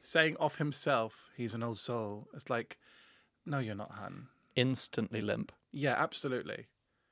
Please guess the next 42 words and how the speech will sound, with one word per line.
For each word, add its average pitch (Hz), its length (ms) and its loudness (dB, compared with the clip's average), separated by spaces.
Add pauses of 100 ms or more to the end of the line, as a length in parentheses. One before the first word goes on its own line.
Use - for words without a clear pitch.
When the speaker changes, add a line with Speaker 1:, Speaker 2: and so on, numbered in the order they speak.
(200)
Speaker 1:
It's, - 280 -2
it's, - 160 -2
it 190 80 4
was 165 160 4
gross. 147 320 4
And 170 140 4
the 185 60 10
look 196 220 10
in 254 80 6
his 214 140 8
eye, 170 280 10
the, 110 120 0 (240)
the 160 180 -4
pleased 214 380 4
Speaker 2:
So 202 60 6
Speaker 1:
little 180 240 4
Speaker 2:
smug. 151 120 6 (160)
Speaker 1:
look, - 80 -12 (400)
I 160 80 2
just 165 180 2
wanted 170 180 0
to - 80 -6
Speaker 2:
"I - 140 2
Speaker 1:
snap 127 160 2
Speaker 2:
guess - 80 4
I'm 135 80 6
an 113 40 6
Speaker 1:
that 110 80 6
Speaker 2:
old 110 80 2
Speaker 1:
neck 135 80 2
Speaker 2:
soul." 135 100 2
Speaker 1:
in 127 80 -2
three - 140 0
Speaker 2:
What 226 80 8
do 226 60 4
they 240 100 8
Speaker 1:
different 175 200 4
Speaker 2:
mean? 135 140 0
Speaker 1:
places. 120 180 -4
Speaker 2:
"I've 123 220 4
watched - 300 6
Seinfeld." 120 640 2